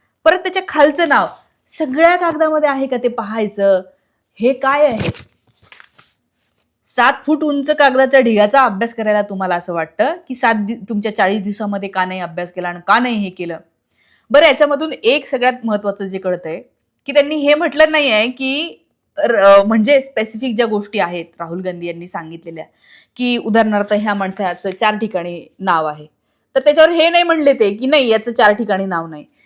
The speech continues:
किंवा ती शकून राणी नावाची बाई आहे जी सत्तर वर्षापेक्षा जास्त वय आहे, दोन ठिकाणी मतदान केल्याचं तिचं हे आहे, त्याच्यावर ते म्हणाले नाही की हिचं दोन ठिकाणी मतदान काढणे, असं नाही म्हणाले. किंवा हे घर आहे, या घरामध्ये ऐंशी लोक, हे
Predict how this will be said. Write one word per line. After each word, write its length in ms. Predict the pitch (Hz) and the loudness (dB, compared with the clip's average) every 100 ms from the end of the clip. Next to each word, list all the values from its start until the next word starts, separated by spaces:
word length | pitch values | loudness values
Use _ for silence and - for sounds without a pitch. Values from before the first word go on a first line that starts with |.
| _ | _
किंवा 220 | 254 269 269 | 0 2 2
ती 440 | 269 269 254 196 | 2 -2 -4 -4
शकून 340 | 233 359 349 320 | -4 -2 0 4
राणी 220 | 269 247 | 2 2
नावाची 400 | 226 208 202 208 | 2 0 -2 0
बाई 260 | 185 170 | 0 0
आहे 240 | 160 160 156 170 | -6 -10 -12 -6
जी 260 | 226 214 202 _ _ _ _ _ _ _ | -4 -4 -10 _ _ _ _ _ _ _
सत्तर 300 | - 262 320 | -10 0 2
वर्षापेक्षा 460 | 302 294 269 262 240 | 2 0 -2 -2 -2
जास्त 300 | 220 214 202 | -2 -2 -2
वय 220 | 190 180 | 2 2
आहे, 100 | 185 | 2
दोन 260 | 202 285 285 | 4 4 4
ठिकाणी 300 | 254 233 240 | 0 0 2
मतदान 380 | 226 190 220 | 0 0 0
केल्याचं 360 | 220 196 190 190 | 0 0 0 -2
तिचं 320 | 190 180 254 285 _ _ _ 247 | -10 -4 -4 -4 _ _ _ 2
हे 80 | |
आहे, 220 | 240 180 - _ _ 277 | 2 2 -8 _ _ 0
त्याच्यावर 300 | 269 330 330 | 4 4 4
ते 120 | 349 | 0
म्हणाले 340 | 330 330 330 | 0 2 2
नाही 440 | 311 302 302 247 - _ _ _ _ _ _ | 4 4 4 0 -4 _ _ _ _ _ _
की 180 | 285 294 | -4 -2
हिचं 340 | 262 269 277 | 0 0 0
दोन 200 | 262 262 | 0 -2
ठिकाणी 320 | 262 233 226 233 | -2 -2 -4 -2
मतदान 360 | 220 190 202 | -2 -2 -2
काढणे, 320 | 202 190 185 | -2 -4 -4
असं 200 | 202 320 | -8 -8
नाही 120 | 320 262 | -8 -10
म्हणाले. 320 | 190 156 - - - - - | -12 -14 -18 -20 -20 -20 -14
किंवा 160 | 277 302 | 2 4
हे 160 | 311 | 4
घर 220 | 269 277 220 | 4 4 2
आहे, 140 | 180 | 2
या 120 | 208 | 0
घरामध्ये 600 | 233 233 233 233 220 233 214 | 2 2 2 2 2 2 2
ऐंशी 340 | 220 220 262 | -2 -4 -2
लोक, 200 | 233 185 | -2 -2
हे 220 | 165 208 | -6 -8